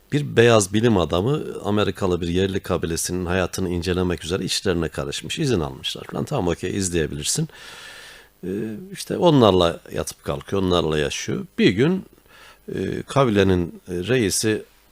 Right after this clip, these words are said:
eline kaldırmış, atlara binmiş ve dört nala sürmeye başlamışlar. Adam ne olduğunu anlamıyor tabii ya. Niye gittiğini bilmiyor. Ama işte hep öğrenmek amaçlı.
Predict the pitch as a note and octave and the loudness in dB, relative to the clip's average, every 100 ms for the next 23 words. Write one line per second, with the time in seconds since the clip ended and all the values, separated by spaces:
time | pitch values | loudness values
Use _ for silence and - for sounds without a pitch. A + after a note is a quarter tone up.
0 | _ - B2+ G#2 F#2+ - A2+ G2+ F#2 F2 | _ -6 -4 0 -2 2 2 4 0 -2
1 | - A#2+ - - F2+ F2 F#2 A2 F#2 G#2 | -2 -4 -4 -2 2 2 2 2 0 -2
2 | - A#2+ D#3+ - _ _ _ _ _ F#3+ | -2 0 0 -4 _ _ _ _ _ 2
3 | F3+ - A2 A#2 C3 C#3+ A#2 G#2 D#2+ D2 | 2 2 -2 0 0 0 4 4 4 0
4 | - C#2+ C#2+ - G#1+ - - _ _ _ | -4 -8 -8 -8 -8 -16 -18 _ _ _
5 | - _ _ - - - - - F#2+ A#2 | -20 _ _ -20 -20 -20 -20 -12 -4 0
6 | C#3+ B2+ C3+ B2 D#3 E3 D#3 A#2+ F2 D#2 | 2 4 4 2 2 2 2 4 2 2
7 | E2+ E2 F#2+ G#2+ F#2+ G2+ B2 B2+ - - | -2 0 0 2 2 6 6 6 2 2
8 | B2 A2+ G2+ F2 C#2+ C#2+ D#2 - B2+ E3+ | 6 6 6 0 -2 -4 -6 -6 -6 -4
9 | - E3 - A#2 A2 F2+ D#2+ D2+ C#2 C#2 | -4 -6 -2 0 2 0 0 -4 -6 -8
10 | - - F3+ | -6 -6 -8